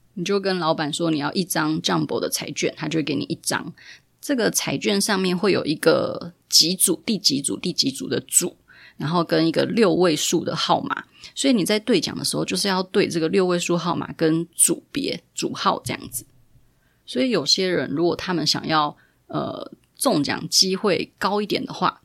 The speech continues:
他们有几种不同的买法。例如说你可以买十张散号的，去增加自己的中奖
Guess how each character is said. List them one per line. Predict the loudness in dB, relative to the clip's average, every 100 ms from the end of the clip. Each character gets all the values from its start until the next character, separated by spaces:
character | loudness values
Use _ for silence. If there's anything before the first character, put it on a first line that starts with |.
| -10
他 | -2
们 | 0 0
有 |
几 | 0 0 2
种 | 0 -2 -4
不 |
同 | -4 -4
的 | -2
买 | 0 0 -2
法。 | 0 -2 -2 -16 -10 -4
例 |
如 | -2
说 | 0 0
你 | 0 0
可 | 0
以 | 0
买 | -2 -4 -6
十 | 0 2 2 -2
张 | -2 0 0 -4 -8 _ -6
散 | -2 0 -2 -4
号 | 0 2 0
的， | -6 -14 _ -6
去 | -4
增 | 0 0 0
加 | 0 -2
自 | -4 -4
己 | -2
的 | -2
中 | -2 -2
奖 | -2